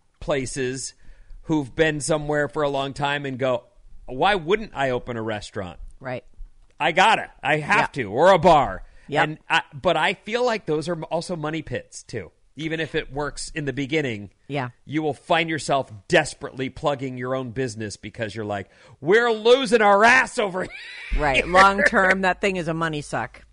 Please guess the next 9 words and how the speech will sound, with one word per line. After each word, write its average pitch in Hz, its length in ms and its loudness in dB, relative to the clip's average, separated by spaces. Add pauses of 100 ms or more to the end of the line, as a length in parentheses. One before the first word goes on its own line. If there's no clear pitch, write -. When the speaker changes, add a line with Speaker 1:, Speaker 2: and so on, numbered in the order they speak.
Speaker 1:
<laughs> - 1160 -10
Speaker 2:
I 147 180 -4
mean, 151 280 -2
Speaker 1:
Okay. 135 600 2 (300)
Forget 247 340 4
about 285 300 4
the 269 80 -4
singing. 240 500 -2
Th-, 226 140 0